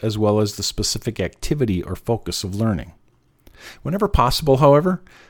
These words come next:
we should transfer the responsibility for learning and decision-making over to our students.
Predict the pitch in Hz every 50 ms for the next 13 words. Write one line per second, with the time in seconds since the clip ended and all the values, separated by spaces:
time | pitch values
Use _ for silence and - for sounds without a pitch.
0 | - - 123 113 - 110 104 - - 120 117 117 117 - - 123 113 107 104 101
1 | - - - 104 95 92 - - 98 92 87 90 87 82 - - 82 85 98 120
2 | 135 143 143 147 143 135 - - 117 110 104 - - 104 92 87 92 90 85 85
3 | 80 - - 85 85 82 82 _ - 95 90 - 90 - - - 82 80 82 -
4 | - - 67 - - - - - - -